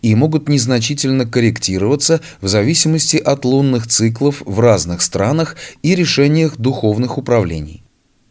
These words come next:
Для мусульман всего мира религиозные праздники —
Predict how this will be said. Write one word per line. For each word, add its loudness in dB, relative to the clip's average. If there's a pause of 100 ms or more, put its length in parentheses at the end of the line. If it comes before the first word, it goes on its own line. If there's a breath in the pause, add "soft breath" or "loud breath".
(340)
Для 2
мусульман 2
всего 2
мира 0 (200 loud breath)
религиозные 2
праздники — -2